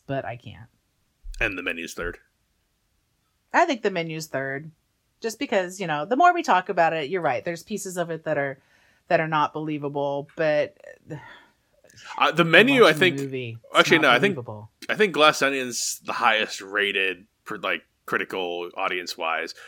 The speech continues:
Speaker 2: I think this is the lowest out of the three, which I'm surprised this is at, what, seventy-two critics, sixty-eight
Speaker 1: Yeah.
Speaker 2: audience. Sixty-eight audience I can kinda understand 'cause it's just not, it's one of those kind of movies, but I am shocked this is only a seven out of ten with critics. That doesn't, uh,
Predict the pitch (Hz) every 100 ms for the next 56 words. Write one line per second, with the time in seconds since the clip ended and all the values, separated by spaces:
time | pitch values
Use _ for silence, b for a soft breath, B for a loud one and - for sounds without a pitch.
0 | - 165 151 175 233 127 104 120 85 -
1 | 92 85 - 90 80 101 110 - 151 180
2 | 190 175 160 143 143 120 123 127 107 117
3 | 98 - 117 117 - 120 120 110 b b
4 | b b b - 127 117 - - - -
5 | 127 - - - 98 101 110 110 - 254
6 | 226 180 135 127 123 120 - 98 - -
7 | - 95 101 107 110 - 104 101 107 95
8 | - 101 - 98 95 - 98 90 90 -
9 | 101 87 87 92 113 - 92 87 - b
10 | b b - 165 392 415 - 311 277 -
11 | - 233 185 185 170 - 170 165 147 143
12 | 175 160 - 160 123 - - - 117 -
13 | 139 127 - 131 117 110